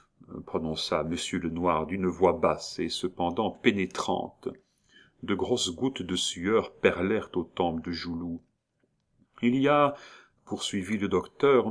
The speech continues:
un étrange mot qui reste obstinément dans votre mémoire. Je vous dis que certains sentiers se côtoient, se côtoient de bien près. Une nuit que vous étiez ivre à l'hôtel Corneille,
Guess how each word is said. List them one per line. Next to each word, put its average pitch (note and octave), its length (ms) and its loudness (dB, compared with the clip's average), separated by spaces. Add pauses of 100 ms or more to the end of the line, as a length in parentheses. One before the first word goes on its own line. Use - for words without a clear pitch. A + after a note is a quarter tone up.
un A#2 140 2
étrange B2 560 6
mot G2 680 6
qui G#2 100 0
reste F#2 380 2 (160)
obstinément F2 880 -2
dans E2 120 0
votre E2 300 0
mémoire. E2 580 0 (680)
Je A#2 180 2
vous A#2 220 0
dis B2 240 -6
que - 160 -2
certains F#2+ 600 -2
sentiers G2 460 0
se - 140 0
côtoient, G#2+ 840 2
se - 160 -4
côtoient G#2+ 400 0
de G2 100 0
bien G#2+ 220 2
près. - 380 4 (640)
Une C3 180 4
nuit C#3 340 2
que A2+ 120 0
vous G#2 260 0
étiez - 400 0
ivre F2 480 -2
à F2 60 -4
l'hôtel F#2+ 360 2
Corneille, A2+ 580 6